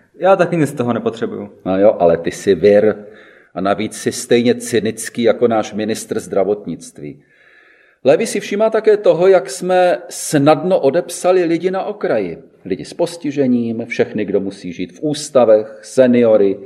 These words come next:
Speaker 2: žebráky.
Speaker 1: Dokonce i účast na pohřbech se mi podařilo eliminovat. Docela jste se odlečtili.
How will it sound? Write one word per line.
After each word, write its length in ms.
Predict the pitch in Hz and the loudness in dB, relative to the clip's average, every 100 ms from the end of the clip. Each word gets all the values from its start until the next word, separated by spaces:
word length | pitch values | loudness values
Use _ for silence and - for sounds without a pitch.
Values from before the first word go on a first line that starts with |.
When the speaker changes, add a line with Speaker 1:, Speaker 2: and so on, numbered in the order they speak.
| - | -20
Speaker 2:
žebráky. 880 | - - 95 117 113 107 - 101 95 95 - _ _ 123 | -4 -2 0 0 0 -2 -6 -4 -4 -6 -20 _ _ -12
Speaker 1:
Dokonce 360 | 135 156 151 | -6 -4 -2
i 120 | 151 | -2
účast 340 | 165 160 156 139 | -2 -4 -6 -4
na 80 | 143 | -4
pohřbech 440 | 208 147 127 113 | -4 -4 -6 -6
se 100 | 113 | -6
mi 100 | 104 | -8
podařilo 500 | 101 104 101 98 90 | -6 -6 -6 -6 -6
eliminovat. 600 | 95 90 90 90 85 - _ _ _ _ - | -8 -8 -10 -14 -14 -18 _ _ _ _ -4
Docela 380 | 165 208 220 175 | -4 -2 -2 -4
jste 160 | - | -4
se 160 | 147 139 | -6 -4
odlečtili. 580 | 120 110 107 - 104 | -4 -6 -8 -10 -10